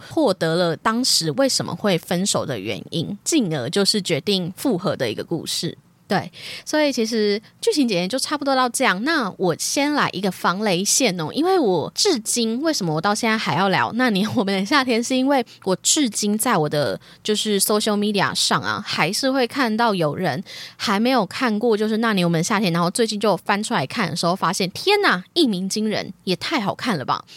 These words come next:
所以我以防万一真的有人还没有看完《那年我们的夏天》，那请你去左转，把这十六集看完，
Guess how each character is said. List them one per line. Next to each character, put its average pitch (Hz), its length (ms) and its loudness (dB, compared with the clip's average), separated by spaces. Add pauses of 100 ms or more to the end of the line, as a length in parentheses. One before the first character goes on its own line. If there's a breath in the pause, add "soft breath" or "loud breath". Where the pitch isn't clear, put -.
(380 loud breath)
所 - 160 0
以 254 60 4
我 190 240 2
以 180 160 -4
防 170 240 -2
万 226 180 0
一 190 160 -2
真 220 200 -2
的 220 100 0
有 175 220 2
人 151 200 -2
还 196 160 -4
没 208 80 0
有 208 120 0
看 185 340 -2
完 156 220 0
《那 226 100 -2
年 170 160 -2
我 - 20 -4
们 156 120 -4
的 147 80 -6
夏 202 200 0
天》， 190 200 -2
那 226 100 -4
请 190 180 -4
你 175 120 -2
去 220 120 -2
左 214 220 -2
转， 202 320 -2
把 165 160 0
这 226 100 -4
十 - 200 0
六 208 160 -2
集 170 120 -6
看 175 300 -4
完， 98 180 -2